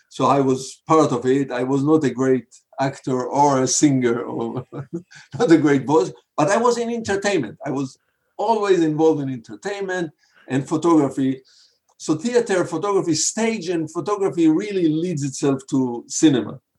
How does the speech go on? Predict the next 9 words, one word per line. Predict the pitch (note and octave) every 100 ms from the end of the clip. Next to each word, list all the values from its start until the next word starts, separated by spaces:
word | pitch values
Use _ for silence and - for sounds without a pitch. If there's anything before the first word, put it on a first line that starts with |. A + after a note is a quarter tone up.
| _ _ _ _
You | C3+
know, | A#2+ A#2 A#2
you | - A#2
see, | A#2 C3+
you |
have | C3 A#2 - _ _ _ _ _
stage, | - - F3 F#3 F3+ F3+ - _ _ -
<laughs> | - _ - _ -
photography. | D#3 F#3 E3+ D#3+ D#3+ D3+